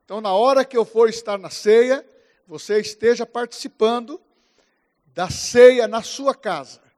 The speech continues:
O seu lar vai ser movido pelo Espírito Santo. Eu, eu creio, irmãos, que eu estou dentro dessa unção para esta noite,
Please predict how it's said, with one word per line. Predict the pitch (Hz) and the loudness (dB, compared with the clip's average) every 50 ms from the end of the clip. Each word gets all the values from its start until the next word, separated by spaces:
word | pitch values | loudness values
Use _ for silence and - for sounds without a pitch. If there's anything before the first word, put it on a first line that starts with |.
| _ _ _ _ _ _ _ | _ _ _ _ _ _ _
O | 165 | -20
seu | - - - - - 226 254 254 | -20 -20 -20 -6 0 2 2 2
lar | 240 202 196 214 226 233 254 262 254 _ _ _ _ _ _ | 2 0 -2 -2 -2 -2 -4 -4 -8 _ _ _ _ _ _
vai | _ 170 175 165 | _ -10 -10 -10
ser | - - 226 220 226 226 220 - _ _ 208 | -8 -4 -4 -2 -2 -2 -6 -10 _ _ _
movido | 196 208 247 247 220 170 - 156 247 320 320 - 285 | -8 0 2 2 2 0 -2 -4 -4 -4 -4 -4 -10
pelo | - - 269 254 247 | -4 -4 -4 -4 -4
Espírito | - - - - 254 240 226 - - | -8 -14 -10 -10 -10 -10 -10 -12 -14
Santo. | - - 196 180 151 123 - _ _ _ _ _ _ _ _ _ _ | -14 -8 -8 -8 -8 -8 -14 _ _ _ _ _ _ _ _ _ _
Eu, | 175 214 220 220 - - _ _ _ _ _ _ _ | 0 0 0 0 -4 -14 _ _ _ _ _ _ _
eu | 233 262 | -6 -6
creio, | 262 - - 196 202 220 214 208 190 170 160 | -6 -6 -6 0 2 4 4 2 2 -2 -8
irmãos, | 156 147 151 151 143 131 127 - - - _ _ _ _ _ _ _ _ | -10 -10 -10 -10 -10 -10 -14 -18 -20 -20 _ _ _ _ _ _ _ _
que | _ 180 | _ -4
eu | 208 214 | -4 -4
estou | 208 208 - - 226 226 226 | -4 -8 -4 0 0 2 2
dentro | 220 214 226 233 226 - | 2 0 -2 -4 -4 -8
dessa | - 226 208 - - 226 | -12 -12 -12 -10 -12 -14
unção | 214 202 - - - - 214 208 208 214 220 220 220 - | -16 -14 -14 -12 -8 -4 -2 0 0 -2 -4 -6 -12 -16
para | - 185 175 | -14 -10 -8
esta | 180 190 185 - - 233 | -8 -8 -8 -10 -12 -12
noite, | 208 202 208 214 214 208 214 - - - | -4 2 4 4 4 4 0 -6 -16 -20